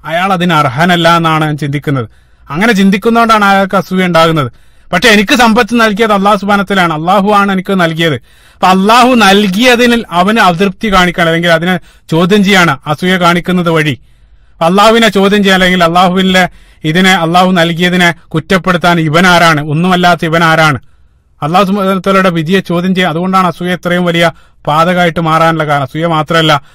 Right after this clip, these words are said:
അതേപോലെ തന്നെയുള്ള മറ്റേ ഒരു, മറ്റു, അതേപോലത്തെ കടന്നു വരുന്ന മറ്റൊരു ഗീബത്ത്, ഗീബത്തും അതേ രൂപത്തിൽ വലിയ പാപമായിട്ട് അള്ളാഹു സുബ്ഹാനഹു വ തആല എടുത്തു പറയാൻ ഇതേ കാരണമാണ്. ഈ, ഈ,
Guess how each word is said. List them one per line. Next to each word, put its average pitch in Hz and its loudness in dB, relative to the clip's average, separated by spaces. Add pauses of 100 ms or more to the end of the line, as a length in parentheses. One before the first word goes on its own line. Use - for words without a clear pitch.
(240)
അതേപോലെ 160 0 (120)
തന്നെയുള്ള 156 0 (380)
മറ്റേ 147 -2
ഒരു, 170 -4
മറ്റു, 160 -8
അതേപോലത്തെ 160 -4
കടന്നു 160 -2
വരുന്ന 160 -4
മറ്റൊരു 151 -8
ഗീബത്ത്, 156 -2 (720)
ഗീബത്തും 170 -2
അതേ 170 0
രൂപത്തിൽ 170 -4
വലിയ 147 -2
പാപമായിട്ട് 160 0
അള്ളാഹു 156 -2
സുബ്ഹാനഹു 156 -4
വ - -10
തആല 156 -4
എടുത്തു 147 -8
പറയാൻ 151 -2
ഇതേ 147 -2
കാരണമാണ്. 143 0 (1080)
ഈ, 143 -10
ഈ, 151 -12